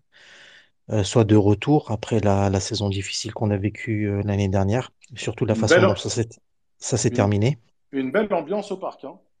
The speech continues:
Speaker 1: Ouais, une belle ambiance au parc, bien avant, à l'extérieur, le cube qui a, qui a mis, qui a bien mis l'ambiance, qui a chauffé un peu tout le monde.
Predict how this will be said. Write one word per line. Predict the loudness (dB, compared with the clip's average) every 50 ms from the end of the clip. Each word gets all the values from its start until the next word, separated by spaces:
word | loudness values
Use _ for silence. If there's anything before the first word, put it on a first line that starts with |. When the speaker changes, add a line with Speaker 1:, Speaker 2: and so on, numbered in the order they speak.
| _ _ _ -12 -10 -10 -12 -2 2
Speaker 1:
Ouais, | 4 4 4 4
une | 4
belle | 2 2 2
ambiance | 2 0 0 -2 -2 -2 -4
au | -4
parc, | 2 4 4 4 4 4
bien | 2 2 4 4
avant, | 4 2 2 2 2 4 4 4 4
à | 4
l'extérieur, | 2 0 -4 -6 -4 -2 0 2 4 4 6 6 4
le | 4 2 0
cube | -4 -6 -10 -8
qui | -4 0 0
a, | 2 2 0 -2
qui | -2 -2 -4
a | -4
mis, | -2 -2 -2 -2 -2 -2 -4 -6 -6
qui | -4 -2
a | -2
bien | -2 -2 -4
mis | -2 -2
l'ambiance, | -2 -2 -2 0 0 2 0 0 -2 -4
qui | -6 -4
a | -4
chauffé | -4 -4 -6 -4 -4 -4
un | -4 -6
peu | -8
tout | -12 -10 -6
le | -2
monde. | -2 0 -2 -2